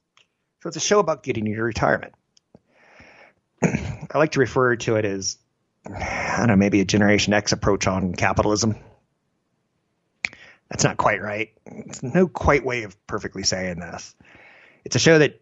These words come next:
mixes investing with insurance, with taxes. It mixes living and dying,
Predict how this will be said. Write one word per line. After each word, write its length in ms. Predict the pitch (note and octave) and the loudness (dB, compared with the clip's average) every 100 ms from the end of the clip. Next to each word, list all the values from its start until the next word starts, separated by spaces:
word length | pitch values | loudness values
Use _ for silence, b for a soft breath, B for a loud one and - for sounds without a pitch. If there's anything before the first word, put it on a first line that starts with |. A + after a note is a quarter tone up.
| _ - | _ -18
mixes 540 | A#2+ C3 B2+ - G#2+ | -10 -8 -6 -4 -2
investing 640 | G2 G#2+ G#2 - D#2+ D2+ E2+ B B B | -2 -2 -2 -4 -8 -8 -8 B B B
with 340 | G2+ F#2+ F#2 - | -6 -4 -8 -10
insurance, 760 | G#2 - C3+ A#2+ - - - - b b b b _ - | -8 -4 -2 -2 -4 -10 -12 -14 b b b b _ -12
with 200 | E2 - | -10 -4
taxes. 760 | A2+ G#2+ - C#2 - - - _ B B B B B B - | 0 2 0 -2 -4 -6 -6 _ B B B B B B 4
It 260 | A2+ A2 | 4 4
mixes 380 | A#2 A2 G2+ F#2+ | 0 0 -2 0
living 540 | G#2+ A2 B2 A2 F2+ | 2 4 4 4 0
and 160 | F2 F2 | -2 0
dying, 560 | G2 G2+ F2 D#2 D#2 | 0 2 0 -4 -6